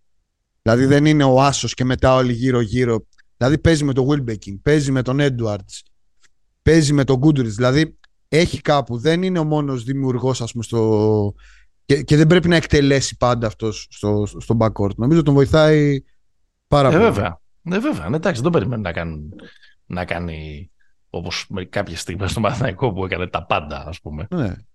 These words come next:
Speaker 1: Τον βοηθάει
Speaker 2: Ε,
Speaker 1: να έχει
Speaker 2: δηλαδή
Speaker 1: ένα Mike James δίπλα του.
Speaker 2: Ναι, σίγουρα. Δεν τον έχει ακριβώς εκεί.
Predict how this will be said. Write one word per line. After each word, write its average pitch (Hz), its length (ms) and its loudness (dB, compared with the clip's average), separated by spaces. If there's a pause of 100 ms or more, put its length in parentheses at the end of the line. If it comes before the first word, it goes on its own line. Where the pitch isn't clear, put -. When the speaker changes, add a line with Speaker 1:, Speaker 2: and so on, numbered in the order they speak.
Speaker 1:
Τον 139 120 2
βοηθάει 143 280 4
Speaker 2:
Ε, 208 40 4
Speaker 1:
να 190 80 2
έχει 156 80 2
Speaker 2:
δηλαδή 135 240 2
Speaker 1:
ένα 139 80 4
Mike 123 220 -2
James 135 240 4
δίπλα 107 300 2
του. 92 240 -6 (840)
Speaker 2:
Ναι, 247 140 0
σίγουρα. 95 360 -4
Δεν 175 160 2
τον 156 160 6
έχει 120 260 2
ακριβώς 85 380 -4
εκεί. 90 380 -6